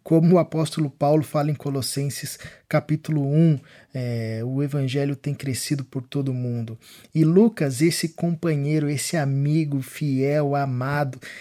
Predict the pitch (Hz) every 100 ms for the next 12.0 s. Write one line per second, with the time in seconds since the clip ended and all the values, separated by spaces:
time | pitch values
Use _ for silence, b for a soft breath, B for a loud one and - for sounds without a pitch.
0 | B B - 143 151 - 151 156 160 151
1 | 147 160 156 135 147 151 143 - 147 139
2 | 143 _ - 143 147 139 151 - 175 180
3 | 160 - - 143 - 156 170 165 165 147
4 | - 160 170 165 160 120 - 135 135 123
5 | - 127 151 147 143 156 156 156 165 160
6 | 139 - - 170 170 139 131 135 139 139
7 | b b b b b - 156 147 139 151
8 | 160 151 - - - - 208 202 170 123
9 | 147 156 175 185 185 - - - 151 151
10 | 160 202 175 143 131 - - 160 180 147
11 | 165 - 170 160 - - 170 180 170